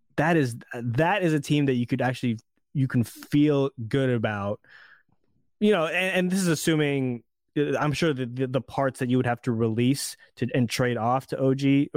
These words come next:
for O G, you know, we, we can kinda t-, dissect that, but his inclusion, he's, you know, you, he, he could play in a small lineup, fantastic defender, shoots a three at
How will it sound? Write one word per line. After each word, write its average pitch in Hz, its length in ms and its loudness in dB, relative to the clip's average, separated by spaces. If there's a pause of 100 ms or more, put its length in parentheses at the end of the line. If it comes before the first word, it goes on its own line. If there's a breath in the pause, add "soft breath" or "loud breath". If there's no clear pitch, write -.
(120)
for 143 180 0
O 143 140 2
G, 143 320 2 (680 loud breath)
you 160 100 2
know, 120 140 2
we, 123 140 2
we 131 180 0
can 127 60 -2
kinda 127 180 0
t-, - 280 -6
dissect 123 540 -4
that, 120 340 -2
but 113 360 -2 (420 soft breath)
his 208 280 0
inclusion, 139 500 0
he's, 147 340 0 (680)
you 120 120 -10 (320)
know, 135 60 2
you, 151 420 -2
he, 175 160 -4
he 151 120 4
could 147 140 -2
play 175 160 2
in 185 80 2
a 165 40 0
small 147 340 0
lineup, 117 280 -2 (460)
fantastic 147 640 -4
defender, 127 560 0 (480)
shoots - 420 -2
a 156 60 0
three 143 560 2 (100)
at 123 200 -4